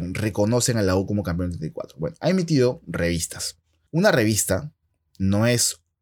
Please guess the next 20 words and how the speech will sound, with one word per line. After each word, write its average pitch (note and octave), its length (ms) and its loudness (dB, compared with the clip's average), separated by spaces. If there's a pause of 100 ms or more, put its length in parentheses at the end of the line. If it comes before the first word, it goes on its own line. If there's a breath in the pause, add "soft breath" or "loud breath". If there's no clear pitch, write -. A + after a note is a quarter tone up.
(180)
una G#2 260 0
resolución E2 480 0
oficial. - 440 -6 (520)
Es F2 120 -4
una G#2+ 120 4
revista. G3+ 440 0 (440)
Es F2+ 100 -10
una G2+ 140 0
revista, G2+ 600 0
un G#2 60 0
compilatorio, F#2+ 920 0
un G2 160 0
brochure, F#2 800 0 (300 loud breath)
un C#3+ 180 2
libro, G#2 380 2
lo B2+ 100 0
que - 100 -12
quieras. G2 460 -2
No B2 320 0
es - 340 0